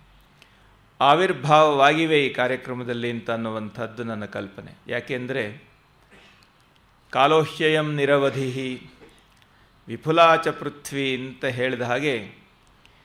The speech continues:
ಕಾಲದ ಗತಿಯಲ್ಲಿ ಕೆಲವು ಕಣ್ಣಿಗೆ ಕಾಣಬಹುದು, ಕಾಣದೇ ಹೋಗಿರಬಹುದು, ಆದರೆ ಕಾಲದ ಅನಂತತೆಯಲ್ಲಿ ಇವೆಲ್ಲವೂ ಸಹ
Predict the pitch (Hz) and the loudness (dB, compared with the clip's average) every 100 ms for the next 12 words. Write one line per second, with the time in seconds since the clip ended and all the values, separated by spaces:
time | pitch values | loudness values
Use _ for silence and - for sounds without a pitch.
0 | _ _ _ - 147 185 180 165 147 147 | _ _ _ 2 6 8 6 4 2 0
1 | 160 156 151 147 143 143 139 135 139 143 | 0 0 0 -2 0 0 -2 -2 -2 -2
2 | 147 135 127 151 147 139 135 143 135 131 | -4 0 2 2 0 -4 -4 -4 -2 -2
3 | 143 135 127 139 131 117 101 98 - _ | -2 -2 -2 -2 -2 -4 -8 -10 -18 _
4 | _ _ _ _ _ _ _ _ _ - | _ _ _ _ _ _ _ _ _ 0
5 | 131 151 147 127 139 160 170 151 143 175 | 2 4 2 2 4 4 4 2 2 -2
6 | 180 175 - 151 147 147 131 131 147 170 | -4 -4 -2 -2 -2 -2 -2 0 0 0
7 | 180 180 156 | -2 -2 2